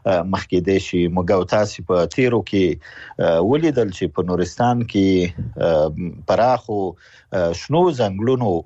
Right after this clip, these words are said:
آه، اور واخیست او، آه، په اونیو اونیو دغه ځنګلونه سوځېده،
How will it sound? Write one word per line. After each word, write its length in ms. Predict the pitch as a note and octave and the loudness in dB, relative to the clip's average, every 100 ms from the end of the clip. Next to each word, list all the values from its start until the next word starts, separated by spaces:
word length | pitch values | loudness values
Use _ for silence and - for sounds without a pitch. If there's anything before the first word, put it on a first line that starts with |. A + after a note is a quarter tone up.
| - | 0
آه، 280 | F2+ E2+ | 2 2
اور 280 | E2 A#2 C#3 | 2 2 2
واخیست 580 | C3+ A2+ - G#2 F#2+ - | 4 2 0 -6 -6 0
او، 400 | F2 F2 D#2 C#2+ - - - - | 2 2 0 -2 -8 -20 -20 -6
آه، 140 | D2+ | -2
په 120 | D2 F2 | 0 0
اونیو 400 | E2+ F2+ G#2 F#2+ | 2 2 2 4
اونیو 400 | F2+ B2 C#3 A#2 | 2 2 2 2
دغه 480 | A2 F#2 F2+ F2 | 0 0 2 2
ځنګلونه 640 | E2 E2+ E2+ E2+ F2+ F#2 F2+ | 0 -2 -2 0 0 0 0
سوځېده، 560 | - E2 E2 F2 F2 | 0 -2 0 0 2